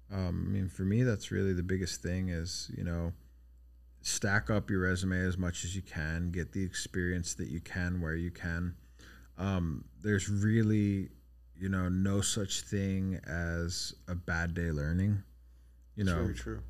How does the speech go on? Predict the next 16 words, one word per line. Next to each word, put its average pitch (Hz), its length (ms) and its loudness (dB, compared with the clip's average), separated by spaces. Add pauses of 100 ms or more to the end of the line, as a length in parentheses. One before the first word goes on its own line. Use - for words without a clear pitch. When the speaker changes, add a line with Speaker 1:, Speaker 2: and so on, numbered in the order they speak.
(160)
Speaker 1:
you, 90 120 -4
you, 90 260 0
you, 82 200 -2
if - 160 -4
you 101 120 4
learn 98 260 2
something, 98 440 0
it's 87 140 -4
a 87 60 -4
good 85 200 -4
day, 67 200 -6 (340)
as - 120 -8
far 76 180 -8
as 76 100 -6
I'm 78 140 -4
concerned. 85 540 -2